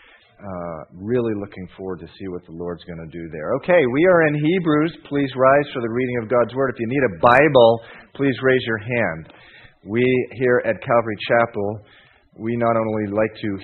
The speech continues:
hear the Word of God, but see it before us. We're going chapter by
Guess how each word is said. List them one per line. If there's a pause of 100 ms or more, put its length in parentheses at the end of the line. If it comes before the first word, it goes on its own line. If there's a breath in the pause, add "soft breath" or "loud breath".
hear
the
Word
of
God,
but
see (180)
it
before
us. (220)
We're
going
chapter
by